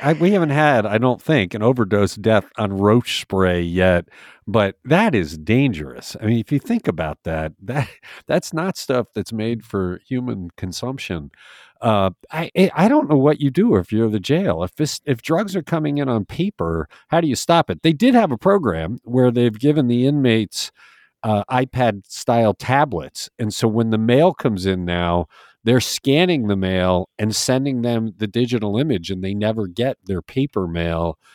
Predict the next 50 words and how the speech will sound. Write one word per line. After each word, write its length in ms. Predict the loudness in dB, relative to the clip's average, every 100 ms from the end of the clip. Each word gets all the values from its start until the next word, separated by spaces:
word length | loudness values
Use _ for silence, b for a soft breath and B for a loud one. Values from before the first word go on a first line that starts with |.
| b _
But 140 | -4
that 220 | -2 -4
doesn't 340 | -4 -2 -2 -2
deal 200 | 0 2
with 240 | 2 -2
the 80 | -4
guards. 520 | -2 -2 -2 -6 -6
I 40 | -4
mean, 140 | 0
if 120 | 0
the 100 | -2
guards 540 | 0 0 2 0 -4 -4
are 80 |
the 100 | -4
ones 360 | 0 0 0 -2
bringing 440 | -4 -4 -4 -4
in 160 | -4 -4
the 80 | -4
drugs, 600 | -2 -2 -2 -4 -16 -20 b b b b -20
I, 80 | -14
y-, 160 | -10 -10
you 160 | -6 -6
know, 140 | -6
you're 180 | -6 -4
not 140 | -4 -6
gonna 140 | -8
strip 440 | -6 -6 -4 -4
search 360 | -4 -4 -4 -4
guards 420 | -2 0 0 0
as 140 | -6 -2
they 140 | -6
come 220 | -2 0
in 140 | 0 0
every 280 | -2 -4
day. 260 | -10 -6 -4
They're 160 | -2 -4
going 400 | 0 0 0 -6
to 120 | -6
be 120 | -4
able 200 | -4 -4
to 120 | -8
get 180 | -6 -6
past 320 | -4 -6 -6
it. 140 | -12 -8
How 220 | -6 -4
do 60 |
you 200 | -2 -2
deal 320 | -4 -4 -4 -4
with 140 | -6
that? 300 | -14 -20 _